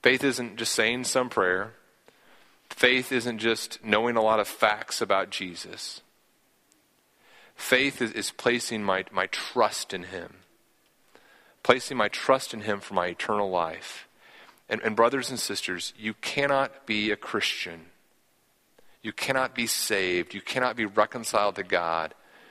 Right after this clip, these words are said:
unless you've placed your faith in Jesus Christ for eternal life, trusting in him alone for your salvation. And that's why it's so important to get this message, not just kind of right, but exactly right.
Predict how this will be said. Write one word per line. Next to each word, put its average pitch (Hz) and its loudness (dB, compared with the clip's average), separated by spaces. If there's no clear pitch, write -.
unless 107 0
you've 104 -8
placed 95 -2
your 90 -4
faith 95 -4
in 90 -10
Jesus 87 -6
Christ 80 -2
for - -10
eternal 87 -4
life, - -10
trusting 104 -2
in 87 -8
him 107 -2
alone 92 -2
for - -8
your 82 -2
salvation. - -8
And 92 -6
that's 104 0
why 98 4
it's 90 -4
so - 0
important 104 0
to 90 -6
get 92 0
this - -6
message, 85 -6
not 92 -2
just - -4
kind 117 -2
of 85 0
right, 80 -4
but - -6
exactly - -6
right. - -16